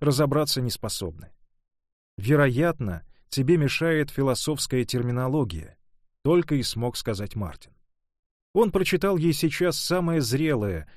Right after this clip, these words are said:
из всего, что когда-либо продумал и высказал на бумаге. Он еще не остыл от волнения, и приговор Руфи ошеломил его. "Как бы плохо это ни было написано, неужели тебе совсем не интересно?"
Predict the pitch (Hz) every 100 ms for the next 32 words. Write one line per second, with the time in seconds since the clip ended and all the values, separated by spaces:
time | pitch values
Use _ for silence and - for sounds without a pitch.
0 | - 139 - - 143 165 180 - 127 123
1 | 107 156 143 117 110 113 107 175 160 90
2 | - _ _ 131 123 156 - 120 123 123
3 | 113 120 92 76 - - _ _ _ _
4 | - 147 175 160 - 160 156 151 - 180
5 | 147 131 139 143 185 147 107 95 - _
6 | 175 175 190 175 175 180 143 185 220 -
7 | 107 - - - 147 180 170 175 196 120
8 | 101 80 78 - - _ _ _ _ _
9 | _ _ - 165 151 156 - 123 165 196
10 | - 135 165 - 135 156 170 131 120 110
11 | - 214 - 98 78 - _ _ _ _
12 | _ _ _ 107 131 127 170 247 165 180
13 | 226 - 175 - 269 226 170 147 165 131
14 | 90 -